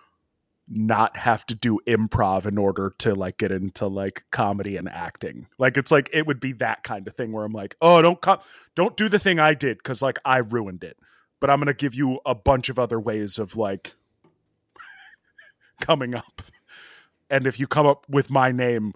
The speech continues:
people will not associate you with the thing that, like, I ruined and you're learning from." Like, it's just such a, this is a very complicated metaphor, but, uh,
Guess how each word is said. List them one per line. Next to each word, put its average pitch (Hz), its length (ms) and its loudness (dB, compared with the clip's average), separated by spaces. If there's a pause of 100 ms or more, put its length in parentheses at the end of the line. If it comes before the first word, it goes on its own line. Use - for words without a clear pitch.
(220)
people 131 320 -2
will 131 180 0
not 131 200 2
associate 123 640 0
you 120 260 2
with 110 340 -2
the 117 100 -6
thing 107 460 -2
that, 95 300 -4
like, 92 380 -2 (680)
I 107 160 2
ruined 92 800 -4 (400)
and 117 140 -2
you're 104 140 -2
learning 101 380 -4
from." 104 240 -6
Like, 123 260 0
it's 143 200 -2
just 139 180 -4
such 143 180 -2
a, 123 100 -8 (180)
this 127 180 -8
is 117 60 -8
a 110 40 -10
very 107 260 -6
complicated 98 560 -10
metaphor, 98 440 -6
but, 151 200 4 (1040)
uh, 143 520 0